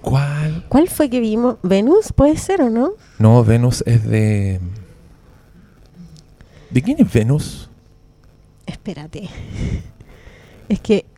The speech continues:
Speaker 2: yo me acuerdo que vimos una película de esta persona y era una basura. Y quedamos muy decepcionados. Tú me decías, "¿Pero por qué? Si es el director de REC".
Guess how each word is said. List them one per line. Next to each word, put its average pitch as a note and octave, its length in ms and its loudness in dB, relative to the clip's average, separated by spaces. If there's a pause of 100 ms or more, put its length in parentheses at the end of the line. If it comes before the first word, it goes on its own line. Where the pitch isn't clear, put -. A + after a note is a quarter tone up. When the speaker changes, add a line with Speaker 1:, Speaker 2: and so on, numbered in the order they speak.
(200)
Speaker 2:
yo A3+ 160 4
me C4+ 60 6
acuerdo C4 360 4
que B3+ 160 4
vimos C#4 480 0
una C#4+ 160 2
película C4+ 420 0
de C4 60 2
esta C#4 260 2
persona G3 600 -2 (460)
y F#3+ 240 0
era G3 100 2
una G3+ 140 0
basura. F3 580 -4 (640)
Y F3 80 -10
quedamos G3+ 300 4
muy G#3 140 2
decepcionados. B3+ 580 0
Tú B3+ 60 -6
me A#3 80 -2
decías, B3 260 -2
"¿Pero A#3+ 140 -2
por A#3 140 -4
qué? F4+ 300 0
Si - 160 -6
es C4+ 40 2
el C#4 80 0
director C#4 420 -4
de C#4+ 100 4
REC". - 420 -6